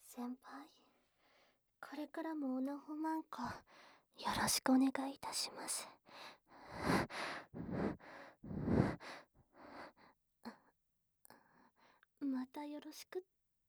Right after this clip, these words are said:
て。あ、ありがとうございます。先輩のおなほとしてこれからも頑張ります。これからも、これからも、いっ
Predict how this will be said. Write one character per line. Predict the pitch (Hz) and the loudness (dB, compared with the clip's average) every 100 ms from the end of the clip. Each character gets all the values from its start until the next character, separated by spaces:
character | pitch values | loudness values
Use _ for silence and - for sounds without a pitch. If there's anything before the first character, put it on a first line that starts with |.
| _ | _
て。 | - - - - - _ _ _ _ - 262 _ _ _ _ _ _ _ _ - | -16 -16 -20 -20 -20 _ _ _ _ -20 -20 _ _ _ _ _ _ _ _ -12
あ、 | 254 277 285 302 330 359 359 381 403 427 453 494 _ _ _ - | -8 -6 -6 -10 -14 -16 -16 -18 -18 -20 -20 -20 _ _ _ -6
あ | - | -6
り | - | -8
が | - | -10
と | - 294 | -8 -10
う | 277 | -8
ご | |
ざ | - | -10
い | 311 349 339 381 | -10 -10 -10 -10
ま | 392 | -12
す。 | - 381 - _ _ _ _ - - _ _ _ _ | -12 -18 -18 _ _ _ _ -20 -20 _ _ _ _
先 | - 302 277 | -12 -12 -10
輩 | 302 294 | -10 -8
の | 294 302 | -6 -8
お | |
な | 302 311 | -10 -10
ほ | 311 | -12
と | 311 320 | -10 -12
し | - | -10
て | 330 - | -14 -10
こ | 320 | -10
れ | 311 - | -10 -10
か | - | -8
ら | 381 381 | -6 -6
も | - - | -8 -8
頑 | - | -8
張 | 440 494 508 | -6 -6 -6
り | 508 | -6
ま | 571 587 | -8 -10
す。 | 587 - - _ _ - - - _ _ - | -14 -20 -20 _ _ -20 -20 -20 _ _ -14
こ | |
れ | 285 285 | -10 -10
か | - 277 | -6 -6
ら | - - | -4 -8
も、 | - _ _ _ | -14 _ _ _
こ | - - | -14 2
れ | 277 254 | 4 4
か | - 262 | 4 4
ら | 254 254 | 6 4
も、 | 240 - 269 - - _ _ | 0 -6 -12 -20 -20 _ _
い | |
っ | - | -2